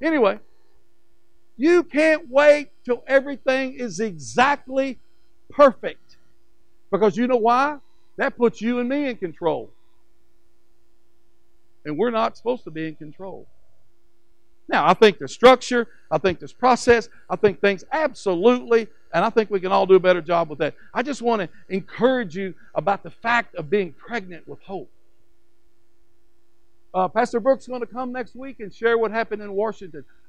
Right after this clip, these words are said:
I will not take a minute to try to explain that because it, it's, it's over Pastor's head, but I'm telling you, there's things going down in our nation's capital.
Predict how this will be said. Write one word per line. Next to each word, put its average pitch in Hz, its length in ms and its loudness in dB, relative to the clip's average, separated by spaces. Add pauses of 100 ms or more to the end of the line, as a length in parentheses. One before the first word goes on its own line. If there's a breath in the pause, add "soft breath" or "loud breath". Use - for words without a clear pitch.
I 233 160 4
will 214 200 2
not 240 440 -4 (220)
take 226 320 -4 (200)
a 180 160 -6
minute 175 480 -6
to 151 80 -14
try 170 240 0
to 165 60 -4
explain 165 420 -6
that 143 180 -12
because 143 240 -16 (440)
it, 196 180 -8
it's, 185 220 -6
it's 185 180 -6
over 185 240 4
Pastor's 170 420 -6
head, 170 220 -4
but 147 120 -6
I'm 170 160 -6
telling 180 320 -6
you, 170 120 -14 (380)
there's 160 220 -12
things 190 340 -6
going 165 380 -6
down 165 320 -6
in 143 100 -14
our 139 80 -14
nation's 143 420 -12
capital. 117 500 -14